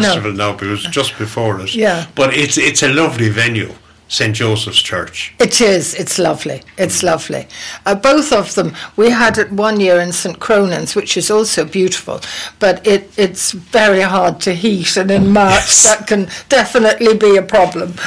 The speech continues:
Speaker 2: So, but Saint Joseph's is lovely, and the sound is lovely. It, it comes across very well.
Speaker 1: Yeah,
Speaker 2: So
Speaker 1: well, we,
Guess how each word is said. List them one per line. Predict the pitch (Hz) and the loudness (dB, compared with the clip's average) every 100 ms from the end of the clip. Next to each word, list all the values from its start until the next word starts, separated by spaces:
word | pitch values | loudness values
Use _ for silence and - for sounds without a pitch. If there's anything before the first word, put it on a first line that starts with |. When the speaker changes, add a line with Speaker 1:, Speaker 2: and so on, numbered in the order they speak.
| 349 349 | -4 -2
Speaker 2:
So, | - - 196 185 175 170 - | 0 4 4 4 2 -2 -6
but | - 214 - | 0 0 0
Saint | 214 170 | -2 0
Joseph's | 226 240 240 214 - | 2 2 2 0 0
is | 202 202 | 0 2
lovely, | 190 190 160 165 | 2 2 -2 -2
and | 175 | -2
the | 175 | 0
sound | 170 - 214 220 214 185 | 0 2 2 2 0 0
is | 156 147 | 0 -2
lovely. | 160 135 - - - - | -4 -6 -8 -10 -12 -12
It, | 180 165 175 | -12 -10 -6
it | 165 160 | -8 -6
comes | - 185 175 | -8 -6 -6
across | - 170 156 | -6 -6 -6
very | - 156 156 156 | -4 -4 -2 -2
well. | 151 151 - - - - - | -4 -4 -10 -18 -18 -16 -12
Speaker 1:
Yeah, | 104 98 | -12 -8
Speaker 2:
So | - 110 156 | -4 -2 -2
Speaker 1:
well, | 139 | -4
we, | 98 | -6